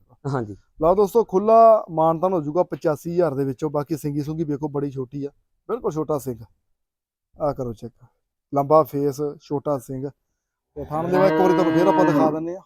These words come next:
Speaker 2: ਬਹੁਤ ਵਧੀਆ ਥਣ ਕਰਮ ਵਾਲੀ ਨੂੰ ਲੱਗਾ, ਠੀਕ ਆ ਜੀ। ਵੰਡ ਵੁੰਡ ਬੜੀ ਚੰਗੀ ਆਪਸੀ ਤੇ ਹੱਥੀ ਚਵਾਈ ਵਾਲਾ ਥਣ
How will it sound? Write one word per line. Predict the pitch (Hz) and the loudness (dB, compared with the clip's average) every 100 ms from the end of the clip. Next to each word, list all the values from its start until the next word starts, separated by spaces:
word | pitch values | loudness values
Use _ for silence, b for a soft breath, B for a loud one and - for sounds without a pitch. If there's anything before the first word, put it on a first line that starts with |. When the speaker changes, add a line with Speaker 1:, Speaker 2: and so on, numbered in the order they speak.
| _ | _
Speaker 2:
ਬਹੁਤ | - 196 202 | 0 2 2
ਵਧੀਆ | 196 214 | 0 0
ਥਣ | 208 160 165 | -2 -4 -4
ਕਰਮ | 170 160 | -8 -6
ਵਾਲੀ | 160 | -6
ਨੂੰ | 165 | -6
ਲੱਗਾ, | 147 131 151 | -12 -6 -6
ਠੀਕ | 139 | -6
ਆ | 156 | -10
ਜੀ। | 160 147 - | -10 -12 -6
ਵੰਡ | 151 | -6
ਵੁੰਡ | 147 156 | -4 -8
ਬੜੀ | 147 147 | -8 -8
ਚੰਗੀ | 139 143 135 147 | -10 -14 -12 -10
ਆਪਸੀ | 135 _ 156 _ _ _ _ _ _ - | -12 _ _ _ _ _ _ _ _ -10
ਤੇ | 139 131 135 143 _ - | -8 -8 -12 -16 _ -14
ਹੱਥੀ | 139 135 | -12 -10
ਚਵਾਈ | 135 147 | -6 -6
ਵਾਲਾ | 147 135 | -6 -8
ਥਣ | 143 | -10